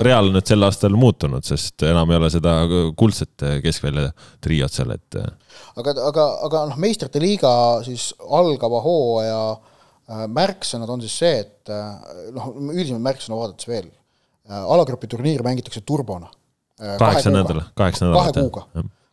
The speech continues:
Speaker 2: Kahe kuuga on terve alagrupi turniir, tavaliselt mängitakse kolme kuuga, mis tähendab, et, äh, üksikute vigastuste roll võib muutuda palju suuremaks. Ehk et, äh, kui muidu, äh, kuuajaline vigastus tähendas ainult ühe mängu vahele jätmist,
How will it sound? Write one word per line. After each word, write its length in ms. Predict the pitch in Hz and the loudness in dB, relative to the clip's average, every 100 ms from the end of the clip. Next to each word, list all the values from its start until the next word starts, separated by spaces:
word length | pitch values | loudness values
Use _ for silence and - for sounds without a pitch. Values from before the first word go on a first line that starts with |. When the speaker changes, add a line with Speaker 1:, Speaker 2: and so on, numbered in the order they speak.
| - | -2
Speaker 2:
Kahe 160 | 180 160 | 0 2
kuuga 300 | 180 139 117 | 2 2 2
on 60 | 160 | 2
terve 160 | 156 147 | 4 4
alagrupi 320 | 123 117 110 | 2 -2 -6
turniir, 280 | 120 156 127 | -2 -2 2
tavaliselt 300 | 165 117 127 | 2 2 -4
mängitakse 260 | 113 - 151 | -8 -2 2
kolme 240 | 160 117 | 2 2
kuuga, 240 | 95 - | -6 -12
mis 160 | 107 - | -12 0
tähendab, 400 | 143 170 202 202 _ _ - _ _ - | 2 2 0 -4 _ _ -20 _ _ 0
et, 540 | 139 135 - _ - | 2 2 0 _ -2
äh, 220 | 127 120 123 - 190 | 0 0 -2 -6 -6
üksikute 480 | 196 - - - 131 | -4 -4 -8 -6 -2
vigastuste 800 | 185 147 - 131 - - 120 117 107 _ _ _ 127 | 4 4 2 -6 -10 -4 -2 -2 -4 _ _ _ 2
roll 380 | 156 175 196 185 _ _ _ _ 110 | 4 4 2 -4 _ _ _ _ _
võib 400 | 127 160 170 151 - | 2 2 2 -2 -6
muutuda 540 | 147 151 147 123 139 139 | -2 -2 -4 2 2 2
palju 240 | 139 123 127 | 0 -4 -4
suuremaks. 540 | 113 101 90 - - 120 | -6 -8 -12 -14 -12 -10
Ehk 160 | 107 123 | -8 -8
et, 220 | - 139 | -4 4
äh, 140 | 131 127 | 4 4
kui 80 | 139 | 4
muidu, 260 | 185 180 143 - _ _ 139 | 6 6 4 0 _ _ 2
äh, 160 | 135 135 | 4 4
kuuajaline 400 | 185 165 135 131 | 2 4 4 4
vigastus 320 | 165 139 120 - | 2 0 -2 -2
tähendas 260 | 143 127 123 | 0 0 -4
ainult 140 | 185 | 0
ühe 80 | 214 | 2
mängu 240 | 208 180 | 4 4
vahele 220 | 170 160 147 | 6 4 2
jätmist, 260 | 143 - | -4 -10